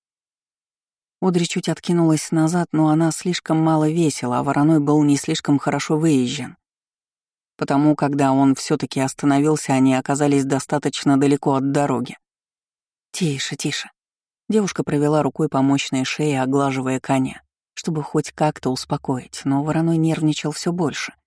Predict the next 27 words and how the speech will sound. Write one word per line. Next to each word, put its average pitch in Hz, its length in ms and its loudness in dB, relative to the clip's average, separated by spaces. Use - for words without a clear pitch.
Не 143 100 2
понимая, 127 380 0
что 147 180 -6
происходит, 143 580 -4
девушка 139 360 -4
растерянно 151 480 0
посмотрела 147 600 -2
по 143 120 -8
сторонам. 147 640 -2
Взгляд 160 500 0
упал 156 340 2
на 156 200 2
тело, 185 280 2
лежащее 151 540 2
в 135 120 -2
бурой 160 320 2
от 139 100 -4
спёкшейся - 640 -4
крови 156 320 -2
траве. 160 500 -2
Огромные 160 540 4
мухи 175 320 2
уже 147 260 0
вовсю 160 360 -2
летали 156 420 2
над 135 200 4
ним. 135 360 -2